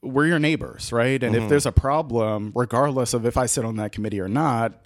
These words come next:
Speaker 1: I want you to reach out to me. I want you to see me in the grocery store and say, "Hey, Chris, uh, can I chat with you about something?" so that I can represent your needs, your concerns on city council.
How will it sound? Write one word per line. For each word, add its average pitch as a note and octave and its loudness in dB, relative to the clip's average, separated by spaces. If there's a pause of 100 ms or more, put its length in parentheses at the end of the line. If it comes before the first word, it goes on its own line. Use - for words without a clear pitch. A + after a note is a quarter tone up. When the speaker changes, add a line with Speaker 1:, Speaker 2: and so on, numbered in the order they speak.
Speaker 1:
I A#2 -4
want A#2+ -2
you B2 -4
to A#2 -2
reach G#2+ -8
out G#2+ 0
to - -8
me. F#2+ -6
I G#2 -4
want C3+ 0
you B2+ 0
to - -2
see C3 -2
me B2 -2
in A#2 -2
the A#2 -2
grocery A#2 -4
store A2 -2
and G#2+ -4
say, A2+ -6
"Hey, B2 -6
Chris, B2+ 0 (180)
uh, - -12
can C#3 2
I C3 4
chat F3+ 2
with C3+ 0
you A#2+ 2
about G#2 0
something?" F#2+ -4 (360)
so D3+ 2
that C3+ 4
I C3+ 2
can A#2+ -4
represent A#2+ 0
your A#2 0
needs, A#2+ -2
your A#2 -6
concerns A2+ -2
on A2 -2
city - -2
council. - -8